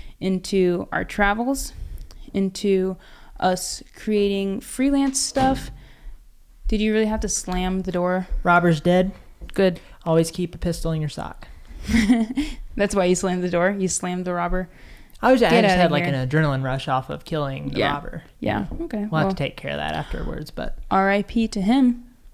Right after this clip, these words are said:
Speaker 2: for now, we have content to make. <laughs>
Speaker 1: Yes. Um. Anyway, I was just telling them how excited I am. I don't even
Speaker 2: Yeah.
Speaker 1: think James knows the whole vision. Honestly, I don't even know the whole vision.
Speaker 2: <laughs>
Speaker 1: We've been really working hard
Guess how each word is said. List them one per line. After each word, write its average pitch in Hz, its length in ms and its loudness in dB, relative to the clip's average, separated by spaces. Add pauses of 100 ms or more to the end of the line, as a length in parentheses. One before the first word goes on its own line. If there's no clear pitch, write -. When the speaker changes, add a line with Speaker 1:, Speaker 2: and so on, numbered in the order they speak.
Speaker 2:
for 147 160 -2
now, 143 220 2
we 139 100 -2
have 135 160 -2
content 139 440 -4
to 139 60 -10
make. - 340 -12
<laughs> 214 60 -8 (400)
Speaker 1:
Yes. - 340 -14 (300)
Um. 190 640 0 (220)
Anyway, 185 240 2
I 190 120 2
was 196 120 2
just - 260 -6
telling 196 280 -4
them 208 280 -4
how 101 140 -6
excited - 400 -4
I - 100 0
am. - 260 -2 (320)
I - 40 0
don't 254 100 6
even 208 140 6
Speaker 2:
Yeah. 196 60 2
Speaker 1:
think 196 200 0
James 180 380 0
knows 170 200 -2
the 190 100 -2
whole 180 140 -2
vision. 196 400 -2 (240)
Honestly, 269 420 2 (100)
I 190 120 4
don't 180 140 0
even 196 220 -4
know - 180 -4
the 175 60 -6
whole 165 180 -2
vision. 196 460 4 (280)
Speaker 2:
<laughs> - 280 -18
Speaker 1:
We've 214 200 0
been 208 260 2
really 190 220 4
working 180 420 -2
hard 180 280 -4